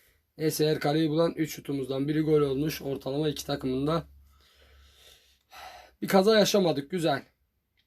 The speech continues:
Bu kazanın üstüne Inter maçı, e, kazasızlığın üstüne Inter maçı bence gayet güzel geçer. İki takım da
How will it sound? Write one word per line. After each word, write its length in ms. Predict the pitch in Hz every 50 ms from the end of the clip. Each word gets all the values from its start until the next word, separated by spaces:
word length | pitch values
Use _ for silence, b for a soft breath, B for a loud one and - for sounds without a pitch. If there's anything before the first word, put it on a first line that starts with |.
| _ _ _ _ _
Bu 160 | - 170 170
kazanın 380 | 156 170 160 147 156 151 156 156
üstüne 460 | 151 147 - - 143 156 165 160 - - -
Inter 400 | - 165 156 - 165 151 143 143
maçı, 320 | 143 139 139 139 - 160
e, 500 | 156 - - 143 139 131 131 131 127 127
kazasızlığın 840 | - 147 139 135 143 147 147 - - 143 143 143 147 175 190 170
üstüne 380 | 156 147 - - 147 151 165 170
Inter 300 | 156 156 143 - 147 135
maçı 300 | 135 131 135 131 - 143
bence 440 | 143 131 117 117 131 151 151 - -
gayet 400 | - 143 135 127 131 139 139 -
güzel 260 | 143 131 131 135 139
geçer. 500 | 143 147 143 135 - - 151 147 143 - _ _ _ _ _ _ _ _ _ _ _ _ _ _ _ _ _ _ _ _ _ _ _ _ _ _ _ _ _ _ _ _ _ _
İki 260 | - 165 151 - 208 -
takım 480 | - 202 190 185 - 202 196 170 156
da 300 | 156 156 156 160 - -